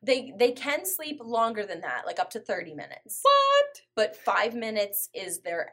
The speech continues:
Speaker 1: average.
Speaker 2: I will say, some of my best naps have been, like, just quick five-minute naps.
Speaker 1: Yeah, where you just kinda power nap.
Speaker 2: Yeah.
Speaker 1: Yeah.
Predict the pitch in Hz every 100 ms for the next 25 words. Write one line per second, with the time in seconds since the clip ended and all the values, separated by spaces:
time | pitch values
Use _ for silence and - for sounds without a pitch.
0 | - - - 170 - - - 311 277 294
1 | 403 - 254 240 233 277 349 359 269 190
2 | - - - - 202 - - - - -
3 | - _ - - - - - - - -
4 | - 220 185 185 185 180 - - 165 160
5 | _ - 180 160 131 - 339 381 - -
6 | 214